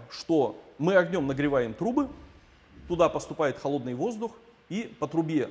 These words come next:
нагреваясь, выходит уже вот горяченький. Что здесь, что здесь. Но не так все просто.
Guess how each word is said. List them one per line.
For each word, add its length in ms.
нагреваясь, 600
выходит 320
уже 160
вот 140
горяченький. 580
Что 400
здесь, 280
что 220
здесь. 420
Но 440
не 80
так 140
все 120
просто. 380